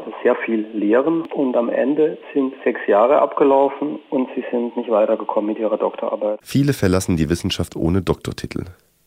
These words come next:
Speaker 2: Dem wissenschaftlichen Nachwuchs geht es zweifelsfrei schlecht. Etwa einhunderttausend Doktoranden gibt es in Deutschland, doch insgesamt etwa dreihundertfünfundzwanzigtausend Beschäftigte arbeiten als Wissenschaftler an den Hochschulen.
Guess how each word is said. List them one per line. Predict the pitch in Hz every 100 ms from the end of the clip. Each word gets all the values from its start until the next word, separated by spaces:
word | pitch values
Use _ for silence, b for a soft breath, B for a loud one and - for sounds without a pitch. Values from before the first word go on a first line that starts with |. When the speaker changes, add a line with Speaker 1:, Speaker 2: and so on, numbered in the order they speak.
| -
Speaker 2:
Dem | 80 80
wissenschaftlichen | 110 110 101 98 82 -
Nachwuchs | 73 73 101 113 117 -
geht | 85 -
es | -
zweifelsfrei | - 67 69 - - 80
schlecht. | 90 - 58 - - _ _ b b b
Etwa | - -
einhunderttausend | - 117 135 123 - 104 107 101
Doktoranden | 98 - 85 85 87 80
gibt | - -
es | -
in | 60
Deutschland, | - 57 - 58 - - B B B
doch | 85
insgesamt | - 123 - 82 85 101 -
etwa | - - 76
dreihundertfünfundzwanzigtausend | - 85 107 117 107 95 - 101 87 - 87 123 - - - 78 78 78
Beschäftigte | - 104 - - - 82 90
arbeiten | 73 90 98 90
als | - -
Wissenschaftler | 98 - - 85 - 90
an | 82
den | 82 101
Hochschulen. | 82 - - - -